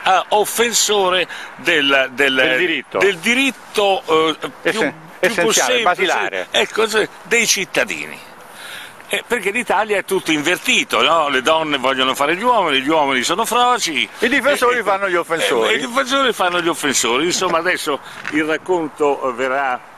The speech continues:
Speaker 1: eh, avverrà in altri modi, anche perché procederemo a specifiche denunce alla Procura della Repubblica, tanto voi sapete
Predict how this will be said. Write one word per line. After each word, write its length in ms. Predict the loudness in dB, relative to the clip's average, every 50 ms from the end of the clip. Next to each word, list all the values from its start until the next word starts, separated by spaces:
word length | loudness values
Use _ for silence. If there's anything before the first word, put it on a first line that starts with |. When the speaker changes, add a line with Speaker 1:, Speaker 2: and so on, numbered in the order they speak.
| -20 -10 -4
Speaker 1:
eh, 80 | -2
avverrà 640 | -2 -2 -2 -2 -2 -2 -2 0 0 0 -2 -2 -4 -4
in 120 | -6 -4
altri 320 | -2 -2 -2 -2 -4 -4 -2
modi, 380 | 0 0 2 0 0 0 0 0
anche 240 | 0 0 0 -2 0
perché 320 | 0 0 0 0 -2 0
procederemo 720 | 0 0 0 0 0 0 2 2 4 4 2 2 2 0 -2 -2 -6 -10 -8 -4
a 100 | -2 -2
specifiche 640 | 0 0 0 0 0 0 0 0 0 -2 -2 -2 -2
denunce 480 | 0 0 0 0 0 0 -2 0 0 2
alla 140 | 2 2 0
Procura 340 | -2 -4 -6 -2 -2 -2
della 220 | 0 0 0 0 0
Repubblica, 500 | -2 -2 -2 -4 -4 -4 -4 -4 -4 -2
tanto 280 | -2 -2 -2 -2 -2 -4
voi 100 | -4 0
sapete 420 | 0 0 0 0 -2 -4 -4 -8